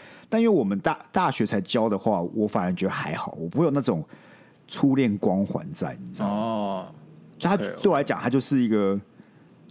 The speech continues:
Speaker 1: 就是该结束了，他不是一个，哎，干，好像不同时间会不一样结局，我觉得不会，他就是个该结束了，所以不会有一种，哎呦，好像很遗憾的感觉。
Speaker 2: 我觉得这件事情，第一个啦，条件是，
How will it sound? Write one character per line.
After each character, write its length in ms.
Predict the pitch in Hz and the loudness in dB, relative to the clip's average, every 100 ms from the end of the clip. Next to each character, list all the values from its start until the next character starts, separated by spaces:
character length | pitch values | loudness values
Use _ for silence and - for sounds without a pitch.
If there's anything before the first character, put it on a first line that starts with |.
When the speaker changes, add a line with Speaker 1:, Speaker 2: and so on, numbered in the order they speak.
| - | -6
Speaker 1:
就 100 | 151 | 0
是 100 | 151 151 | 0 0
该 180 | - 123 | 0 0
结 240 | 127 101 85 | 0 0 -2
束 280 | - 98 | 0 -2
了， 40 | 67 | 0
他 140 | 143 | -2
不 100 | 151 | -2
是 140 | 120 139 | 0 2
一 60 | |
个， 160 | 120 107 | 2 2
哎， 200 | 104 131 - - | 2 0 -2 -4
干， 180 | 151 95 | -2 -2
好 160 | - | -4
像 200 | - 143 | -2 0
不 160 | 135 160 | 0 0
同 160 | 143 107 | 2 0
时 160 | - | 0
间 120 | 104 | 0
会 60 | 113 | 0
不 180 | 95 113 | 2 0
一 40 | |
样 120 | 92 | 0
结 140 | 87 78 | 0 -6
局， 180 | 76 76 | -6 -8
我 80 | 78 | -6
觉 80 | 92 | -4
得 60 | |
不 180 | 87 - | -6 -6
会， 240 | 143 73 69 | -6 -6 -8
他 140 | - 113 | -6 -2
就 60 | |
是 100 | 113 | 0
个 100 | 117 | 0
该 240 | 90 95 104 | -2 -2 -2
结 240 | - 80 | -2 -4
束 320 | 76 - 69 | -4 -4 -6
了， 80 | 55 | -6
所 160 | - 120 | -4 -2
以 60 | |
不 100 | 90 | 0
会 80 | 101 | 0
有 80 | 101 | 0
一 40 | 98 | 0
种， 200 | 78 76 - - - - - - | -4 -6 -14 -20 -20 -20 -20 -6
哎 100 | 98 | -2
呦， 180 | 101 110 - | 0 -2 -8
好 200 | - 87 | -4 -2
像 400 | - 120 98 85 - _ - - _ | 0 2 2 -2 -8 _ -20 -20 _
很 200 | - 95 87 | -4 -2 -2
遗 60 | |
憾 160 | 92 101 | -2 -2
的 60 | |
感 180 | 85 - | -2 -8
觉。 180 | - - | -10 -8
Speaker 2:
我 100 | 156 | -4
觉 200 | 143 185 | 0 2
得 60 | 196 | 2
这 180 | 160 180 | 2 0
件 100 | 180 | 0
事 180 | 180 170 | 0 -6
情， 600 | - 107 95 95 101 107 - | -4 -6 -4 -6 -6 -8 -6
第 180 | 147 156 | -2 -2
一 40 | |
个 160 | 143 104 | -2 -4
啦， 180 | 55 - _ _ | -4 -10 _ _
条 200 | - 113 | -4 -2
件 180 | 131 131 | 0 -2
是， 400 | 113 131 120 110 | -4 -2 -2 -4